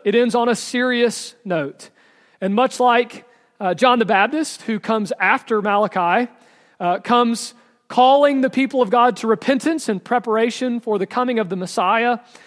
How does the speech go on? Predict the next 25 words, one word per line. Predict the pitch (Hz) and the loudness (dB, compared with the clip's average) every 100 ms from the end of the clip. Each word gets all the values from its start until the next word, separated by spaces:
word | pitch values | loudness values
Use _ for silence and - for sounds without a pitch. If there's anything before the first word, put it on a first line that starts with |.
| _ _ _ | _ _ _
so | - 269 | 0 2
too | 277 - 285 | 2 0 -2
Malachi | 254 254 285 - 208 170 156 | 0 2 2 2 0 0 0
is | 175 | -2
now | 220 202 | -2 -2
calling | - 247 277 311 302 247 | -2 2 4 4 0 -2
out | 262 262 165 - | 0 0 0 -6
to | - 233 | -4 0
a | 220 | 0
wayward | 208 196 214 254 269 277 240 | 0 0 0 0 0 0 -2
and | 226 | -2
a | 226 | -2
struggling | 214 - 226 226 247 247 226 | -2 -2 0 2 2 0 -2
people | 240 233 247 | -6 -4 -4
of | 190 | -2
God | 220 208 | 0 0
in | 220 220 | 0 0
Israel | 240 214 202 | -2 -2 -2
that | 190 208 | -2 -2
they | 220 | -2
would | 220 269 | 0 -2
be | 277 | -2
brought | 240 214 226 226 - | -2 2 2 0 -4
to | 208 | -6
repentance. | 208 208 240 - 185 151 - | -6 -4 -4 -2 -6 -8 -14